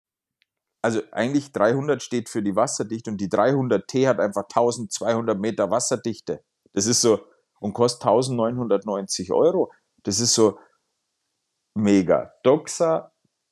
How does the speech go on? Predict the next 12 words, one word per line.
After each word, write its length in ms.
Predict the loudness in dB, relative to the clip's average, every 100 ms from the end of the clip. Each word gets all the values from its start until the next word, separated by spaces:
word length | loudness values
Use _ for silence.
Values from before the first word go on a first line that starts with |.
| _
super 380 | -6 0 4 2
coole 280 | 2 0 0
Marke. 640 | 2 0 0 -2 -4 -6 _ _ _ _
Und 200 | -6 -2
dann 260 | 2 2 0
guckt 380 | 0 0 0 0
euch, 800 | 6 8 8 6 2 -4 -14 _ _ _ _ _ _ _ _ _ _ _ _ _ _ _ _ _ _ _ _ _ _ _ _ _ _ _ _ _ _ _ _ _ _ -20 _
guckt 200 | -12 0
euch 120 | 2 2
die 100 | 0
Speedy 500 | -2 -2 -2 0 0
an. 180 | -2